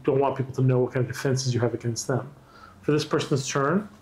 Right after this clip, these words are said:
they'll roll the die, and they have three actions they have to go through. So on this one, they'll play an accident. It is being hit by a train on me. I have to have a nature card, which I do not have.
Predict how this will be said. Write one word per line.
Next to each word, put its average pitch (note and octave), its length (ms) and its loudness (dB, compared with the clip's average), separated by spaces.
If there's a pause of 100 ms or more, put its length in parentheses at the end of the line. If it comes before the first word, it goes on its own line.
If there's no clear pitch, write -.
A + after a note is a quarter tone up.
(1700)
they'll C3+ 140 4
roll B2 180 4
the B2 60 2
die, E3 500 0 (260)
and C3+ 100 2
they C3+ 60 4
have C3 120 2
three E3 300 2
actions D3 300 0
they B2+ 80 4
have A#2 120 0
to A#2 60 -8
go A2+ 120 2
through. - 280 -4 (1000)
So C#3+ 340 2
on C#3+ 160 4
this F#3+ 200 2
one, D#3+ 280 2 (260)
they'll D3 120 4
play D3 260 2
an C3+ 60 2
accident. E3 760 0
It C#3+ 120 4
is C3 200 4
being C#3 240 4
hit C3+ 160 2
by C#3 80 4
a B2+ 60 4
train G3 400 2
on C#3+ 280 0
me. G#3+ 400 2 (640)
I D#3 80 2
have D#3+ 140 0
to B2 80 -4
have C#3+ 140 2
a C3 40 4
nature D3+ 460 2
card, C3 480 2 (1900)
which C3+ 280 2
I D3 200 2
do D#3 220 2
not D3 280 2
have. A2+ 500 -2